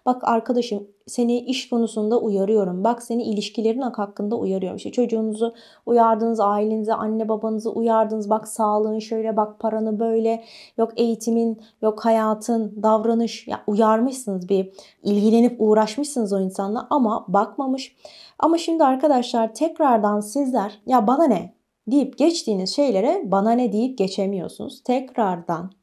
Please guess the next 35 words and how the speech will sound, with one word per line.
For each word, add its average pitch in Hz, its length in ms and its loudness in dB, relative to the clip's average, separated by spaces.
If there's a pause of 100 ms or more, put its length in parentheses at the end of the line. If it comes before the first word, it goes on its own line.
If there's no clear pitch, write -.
bu 254 80 -6
konularla 220 640 2
bir 262 460 -4
uğraşma 220 600 2
durumunuz 196 340 0
var. 175 80 -4
Yani 190 220 -4
çocuğunuza 196 420 -4
dediniz 190 200 -4
ki, 196 160 -4
"Di-, 214 200 0
derslerine 208 380 0
iyi 202 100 -2
çalış 185 280 -8
yoksa 202 240 -6
kötü 202 240 -10
olur." 180 200 -6 (160)
Çalışmadı, 240 800 -2
notları 226 340 0
kötü 208 180 -2
geldi. 180 280 -4
"Aa 220 220 0
anneciğim, 208 420 -2
babacığım 196 360 -2
benim 202 180 0
notlarım 196 340 -4
kötü, 202 220 -8
hadi 202 200 -4
beni 196 260 -4
dershaneye 185 540 -4
gönder, 180 260 -6
hadi 190 240 -2
bana 185 200 -4
bunu 196 140 -4
yapın." - 280 -10